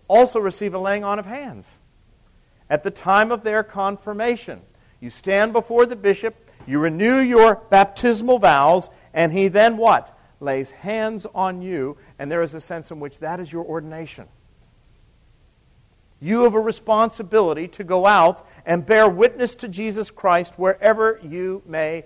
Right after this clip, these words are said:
be. And it's a very powerful thing when you think about it. Let me just go ahead and read you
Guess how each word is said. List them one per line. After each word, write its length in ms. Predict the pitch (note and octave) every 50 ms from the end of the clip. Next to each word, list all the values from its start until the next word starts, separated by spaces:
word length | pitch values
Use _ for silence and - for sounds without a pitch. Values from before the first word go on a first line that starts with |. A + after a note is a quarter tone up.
| _ _ _ _ _ _ _
be. 400 | D#3 D#3 D#3+ D3 C3 G#2+ F2 D#2+ _ _ _ _ _ _ _ _ _ _ _ _ _ _ _ _ _ _ _ _ _ _ _ _ _ _ _ _ _ _ _ _ _ _ _ _ _ _ _ _ _ _ _ _ _ _ _ _ _ _ _
And 120 | - C#3+ C#3+
it's 120 | C3+ -
a 40 | C#3+
very 400 | A#2+ G#2+ D#3 F3 F3+ F#3 F#3 F#3+
powerful 520 | - - - E3 D#3+ D#3+ D#3 D3 - D3
thing 360 | B2+ - D#3+ D3 B2 A2 A2+ A2+ _ _ _ _ _ _
when 200 | - B2 A#2+ A#2
you 120 | A#2 A#2
think 360 | A2+ - C3+ A2+ A2 A2 - _ _ _ _ _ _ _ _
about 340 | - G#2 G2 A2 G#2+ G2+ F#2
it. 140 | F2+ F2+ _ _ _ _ _ _ _
Let 100 | - C4+
me 80 | D4
just 180 | B3 A#3 - -
go 140 | A3+ A3+ C#4+
ahead 260 | A3+ E3 F#3 F3 E3+
and 260 | F#3+ E3+ D#3+ D3+ C#3
read 280 | E3 G3 G#3 F#3+ D#3 A#2+
you 340 | B2+ B2 A#2 B2 C#3 C3+